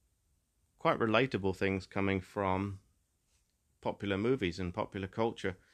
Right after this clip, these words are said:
because a lot of these preserved railways are used as film sets. Um, that's why, uh, quite often you will find that the, there's a piece of scenery that suddenly brings back a,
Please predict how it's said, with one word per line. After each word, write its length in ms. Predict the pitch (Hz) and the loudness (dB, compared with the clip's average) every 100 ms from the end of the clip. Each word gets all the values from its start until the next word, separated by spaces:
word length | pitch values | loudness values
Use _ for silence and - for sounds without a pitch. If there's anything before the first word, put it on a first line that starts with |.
| _ _ _ _ _ _ | _ _ _ _ _ _
because 300 | 104 107 104 | -6 -2 -2
a 40 | 110 | 2
lot 180 | 117 | 0
of 100 | 123 | 0
these 160 | 113 101 | -2 -4
preserved 380 | - 104 107 101 | -2 2 4 6
railways 380 | 110 104 95 98 | 4 6 4 2
are 40 | |
used 300 | 104 101 95 | 2 2 0
as 100 | 92 | -6
film 280 | - 110 101 | 2 2 2
sets. 500 | - 90 - - - | 2 0 -2 -16 -8
Um, 340 | 90 92 92 92 _ _ _ _ _ _ _ _ _ _ _ _ _ - - - | -2 0 0 -4 _ _ _ _ _ _ _ _ _ _ _ _ _ -20 -12 -2
that's 240 | 110 - | 0 0
why, 400 | 110 107 131 135 | 0 2 0 0
uh, 260 | 101 98 95 - _ _ _ _ _ _ | 0 0 -2 -8 _ _ _ _ _ _
quite 240 | - 143 127 | -4 -2 0
often 340 | 127 101 95 | -2 -2 -2
you 60 | 98 | 0
will 160 | 101 | -2
find 420 | 95 120 107 95 | -2 -2 0 -2
that 160 | 90 98 | -4 -4
the, 360 | 98 95 98 98 _ _ _ _ _ _ _ _ _ _ _ _ _ _ _ _ | -4 -4 -6 -12 _ _ _ _ _ _ _ _ _ _ _ _ _ _ _ _
there's 160 | - 98 | -6 -4
a 40 | |
piece 260 | 92 120 113 | -4 -4 -4
of 100 | 110 | -6
scenery 520 | - 113 113 117 117 | -4 -2 0 -2 -2
that 220 | 110 101 | -4 -6
suddenly 340 | - 117 110 104 | -6 -6 -4 -4
brings 300 | 101 104 98 | -2 -4 -4
back 440 | - 101 104 - | 0 0 0 -4
a, 220 | 95 92 | -4 -4